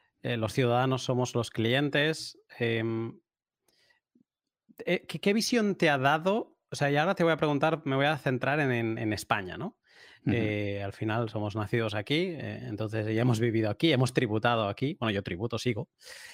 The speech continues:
Speaker 1: Eh,
Speaker 2: Ujú.
Speaker 1: digamos que es el, el país donde, donde más tenemos experiencia. Eh, desde, desde el, la perspectiva que dan tus pies mientras se están moviendo por el mundo, eh, ¿hay,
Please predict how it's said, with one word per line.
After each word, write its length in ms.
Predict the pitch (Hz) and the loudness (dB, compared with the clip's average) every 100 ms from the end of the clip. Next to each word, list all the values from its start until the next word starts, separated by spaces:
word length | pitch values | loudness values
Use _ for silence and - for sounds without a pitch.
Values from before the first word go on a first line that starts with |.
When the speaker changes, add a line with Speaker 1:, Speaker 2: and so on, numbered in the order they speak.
| - - | -8 0
Speaker 1:
Eh, 460 | 123 123 120 120 - | 2 4 2 0 -4
Speaker 2:
Ujú. 180 | 160 143 | -2 -2
Speaker 1:
digamos 320 | 127 123 135 131 | 0 0 0 -2
que 100 | 123 | 0
es 60 | |
el, 260 | 131 127 123 | 2 2 2
el 180 | 123 113 | 0 2
país 360 | 120 131 143 | 2 2 2
donde, 580 | 131 120 117 110 104 - - | 2 2 2 0 -2 -6 -4
donde 140 | 113 | 0
más 160 | 120 - | 0 0
tenemos 340 | 120 120 110 | 0 0 0
experiencia. 800 | 117 - 113 117 127 127 160 214 - - - - - | -4 -2 0 0 0 0 -2 -2 -18 -20 -20 -18 -2
Eh, 280 | 123 123 _ _ _ _ _ | 0 0 _ _ _ _ _
desde, 1000 | 180 _ _ 147 151 139 160 160 156 165 | -20 _ _ 0 0 4 4 6 4 2
desde 540 | 139 156 139 160 156 151 | 0 0 4 4 4 2
el, 460 | 147 147 143 - - _ _ _ | 0 -2 -4 -8 -16 _ _ _
la 140 | 151 143 | -4 0
perspectiva 500 | 147 - 151 196 202 | 0 0 0 2 4
que 80 | 180 | 6
dan 460 | 165 170 165 156 | 6 6 4 2
tus 200 | 147 131 | 2 -2
pies 420 | - 151 104 - - | 2 2 2 0 -4
mientras 320 | 120 117 117 | -2 0 -2
se 60 | 117 | -2
están 200 | - 139 | -2 0
moviendo 360 | 135 131 127 | 2 2 0
por 120 | 117 117 | 0 0
el 120 | 117 | 2
mundo, 320 | 110 104 95 - - - | 0 0 -4 -8 -20 -10
eh, 180 | - - | -8 -6
¿hay, 140 | - | -4